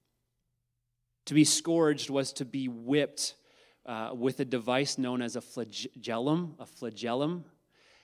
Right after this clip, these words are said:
which is a, apparently, it, this is news to me. Um, it's a, it was a wooden handle with long leather strips,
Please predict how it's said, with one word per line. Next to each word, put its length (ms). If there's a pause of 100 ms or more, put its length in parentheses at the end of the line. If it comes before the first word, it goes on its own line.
(100)
which 200
is 120
a, 100 (120)
apparently, 520
it, 240
this 120
is 100
news 220
to 100
me. 280 (440)
Um, 420
it's 180
a, 120 (120)
it 40
was 160
a 40
wooden 540
handle 760 (420)
with 200
long 540
leather 300
strips, 760